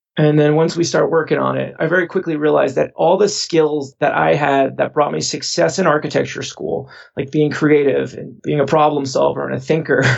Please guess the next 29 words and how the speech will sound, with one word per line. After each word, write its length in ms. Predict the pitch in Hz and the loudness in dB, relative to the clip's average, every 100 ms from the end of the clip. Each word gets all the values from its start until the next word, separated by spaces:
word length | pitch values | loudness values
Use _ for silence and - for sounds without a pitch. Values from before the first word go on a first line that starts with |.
| - | -4
<laughs> 240 | - - - | -16 -16 -6
and 80 | |
a 80 | 143 | -2
designer, 680 | 131 139 147 160 139 135 - _ _ _ | 2 2 4 2 2 -2 -8 _ _ _
were 140 | 160 | 0
really 260 | 170 233 247 | 2 4 2
working 380 | 151 165 175 160 | 0 0 -2 -4
against 560 | 147 117 156 165 190 - | -4 -2 0 0 0 -6
me 280 | 139 139 151 | -6 -6 -6
as 200 | 139 160 | 0 2
I 60 | 156 | 2
was 220 | 143 135 | 0 -2
moving 280 | 143 139 139 | -4 -4 -6
through 200 | 131 147 | -6 -2
my 160 | 135 127 | 0 0
exams. 800 | 117 120 143 - 135 135 - - _ _ | 0 0 0 0 -4 -12 -14 -16 _ _
And 380 | 156 143 139 - | -4 0 0 2
in 180 | 151 143 | 0 2
some 160 | 185 | 2
ways, 160 | 165 135 | 2 2
it 80 | 123 | 0
handicapped 500 | 165 180 - 131 - | 0 -2 -2 -6 -6
me 140 | 147 | -8
with 160 | 135 131 | -6 -2
getting 220 | 147 135 | -2 -2
to 100 | 131 | -2
the 100 | 135 | -2
finish 300 | 139 - - | 2 0 0
line. 320 | - - 156 | -2 -4 -6